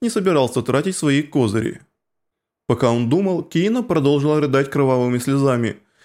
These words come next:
«Почему, почему вы сделали это с нами? Я даже не догадываюсь. Может быть, это была моя вина? Я заплачу за свои грехи, поэтому, пожалуйста, пощадите всех». «Хм?» Он услышал то, что не мог просто проигнорировать,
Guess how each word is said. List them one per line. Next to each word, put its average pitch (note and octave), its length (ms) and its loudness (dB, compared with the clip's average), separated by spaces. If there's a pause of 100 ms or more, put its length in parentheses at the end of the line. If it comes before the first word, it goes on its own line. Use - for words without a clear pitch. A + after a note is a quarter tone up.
(160)
«Почему, A3+ 440 -2
почему B3+ 380 -2
вы A3 120 0
сделали G3+ 380 2
это G3 160 0
с G3+ 100 -8
нами? F3+ 360 -2 (300)
Я A3 100 2
даже G#3 220 2
не G#3 80 0
догадываюсь. F#3+ 760 0 (260)
Может A3 240 2
быть, G#3 220 0
это F#3+ 100 0
была A3 200 2
моя C4 280 0
вина? G#3 460 -2 (240)
Я G#3+ 80 0
заплачу A#3+ 380 0
за G#3+ 80 0
свои G3+ 260 0
грехи, F#3 380 -2
поэтому, A3 520 0
пожалуйста, G#3+ 540 0
пощадите B3 480 -4
всех». F3 480 -4 (720)
«Хм?» C#3+ 520 0 (400)
Он C#3 140 4
услышал C3+ 360 0
то, F#3+ 440 -2
что - 160 -4
не A3+ 120 0
мог F#3 220 0
просто C3+ 280 0
проигнорировать, C3+ 880 0